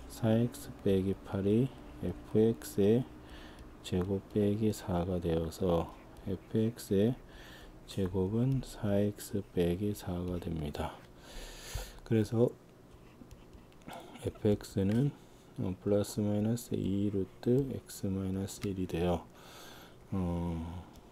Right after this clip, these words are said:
우변의 그림은 어떤 그림이냐? 일에서 무리함수를 위아래로 이렇게 그린 그림이고 에프엑스는 일 더하기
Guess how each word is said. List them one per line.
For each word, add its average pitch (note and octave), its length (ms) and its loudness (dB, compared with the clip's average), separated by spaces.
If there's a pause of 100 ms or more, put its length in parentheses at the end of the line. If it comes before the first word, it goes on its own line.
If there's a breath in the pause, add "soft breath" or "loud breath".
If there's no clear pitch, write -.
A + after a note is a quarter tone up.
(880 loud breath)
우변의 B2+ 500 8
그림은 G2 420 0
어떤 G2 320 -2
그림이냐? F#2 640 0
일에서 A2+ 400 0
무리함수를 G2+ 840 2
위아래로 G2 500 2
이렇게 F#2+ 400 0
그린 F2+ 320 -2
그림이고 F2 640 2 (800 loud breath)
에프엑스는 A#2 920 2 (160)
일 A#2 280 6
더하기 A2+ 800 2